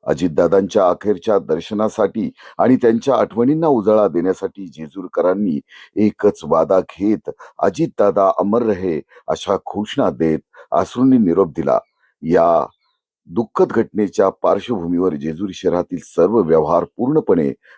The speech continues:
बंद ठेवत नागरिकांनी सामूहिक शोक व्यक्त केला आहे.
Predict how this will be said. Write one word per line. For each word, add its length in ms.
बंद 360
ठेवत 520
नागरिकांनी 640
सामूहिक 600
शोक 480
व्यक्त 340
केला 180
आहे. 140